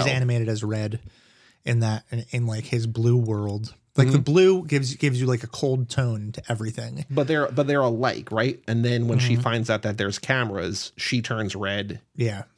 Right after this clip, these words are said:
Speaker 1: And it's combative, and he turns into the, sort of the, the doodly shape.
Speaker 2: Yeah.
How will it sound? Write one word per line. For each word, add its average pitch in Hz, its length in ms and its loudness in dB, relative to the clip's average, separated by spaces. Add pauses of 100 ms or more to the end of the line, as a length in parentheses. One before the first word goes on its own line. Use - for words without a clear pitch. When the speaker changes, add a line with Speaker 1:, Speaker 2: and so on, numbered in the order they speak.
(220)
Speaker 1:
And 107 80 -4
it's 101 400 -8 (140)
combative, 104 360 -2
and 101 120 -4
he 110 140 -6
turns 107 340 -6
into 101 280 -6
the, 95 220 -6 (480)
sort 107 200 -2
of 98 140 -8 (220)
the, 107 80 -8
the 104 60 -14 (320)
doodly 104 260 0
shape. - 300 -8 (340)
Speaker 2:
Yeah. 101 220 -6